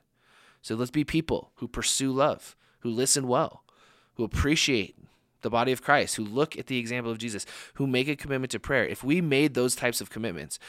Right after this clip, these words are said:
we would become people who are far less prideful. Okay, so we made a short attempt to answer the whys, the hows of avoiding pride, and I want to end with this, a hope.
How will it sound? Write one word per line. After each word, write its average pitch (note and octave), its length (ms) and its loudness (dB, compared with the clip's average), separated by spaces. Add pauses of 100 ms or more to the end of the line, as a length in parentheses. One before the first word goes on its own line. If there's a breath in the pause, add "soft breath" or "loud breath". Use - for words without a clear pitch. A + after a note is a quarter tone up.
(220 loud breath)
we C3 200 4
would C#3+ 120 4
become A#2+ 300 -4
people F#2+ 300 -8
who A2 120 -4
are F#2 80 -2
far G#2 540 2 (320 loud breath)
less F2+ 460 -2 (400 soft breath)
prideful. - 440 -8 (460)
Okay, A#2 200 -4
so B2 100 0
we B2 80 2
made B2+ 140 2
a A#2 40 0
short C#3 280 2
attempt B2+ 240 -4
to A2+ 100 -4
answer A2+ 260 -4
the G#2+ 100 -2
whys, A2+ 380 2
the A2+ 60 -4
hows G#2 300 0
of A2 80 -6
avoiding G2+ 260 -4
pride, G2 140 -4
and G2+ 100 -4
I G2 40 -4
want G#2 160 -4
to - 120 -12
end A2+ 220 -2
with G#2 140 -6
this, E2 220 -4
a F#2 100 -6
hope. - 420 -8